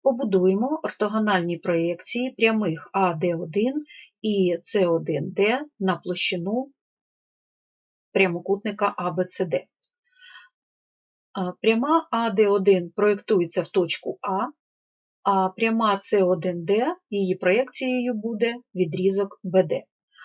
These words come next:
А значить, наша задача зводиться до того, щоб знайти відстань між точкою А і прямою Б Д. Довжина перпендикуляра — це висота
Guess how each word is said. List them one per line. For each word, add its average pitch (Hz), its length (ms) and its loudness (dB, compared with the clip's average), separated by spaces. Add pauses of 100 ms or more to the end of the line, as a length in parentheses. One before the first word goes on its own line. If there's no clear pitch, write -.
(120)
А 196 100 -2
значить, 208 360 -4
наша 302 260 0
задача 190 520 0
зводиться 214 500 -2
до 196 160 0
того, 170 320 -4
щоб 190 220 -2
знайти 208 360 -4 (180)
відстань 196 680 -4
між 208 340 0
точкою 165 680 2
А 196 280 -2 (560)
і 240 100 0
прямою 208 560 0
Б 196 180 2
Д. 160 220 -6 (760)
Довжина 208 460 2
перпендикуляра — 226 920 0 (100)
це - 360 0
висота 214 800 0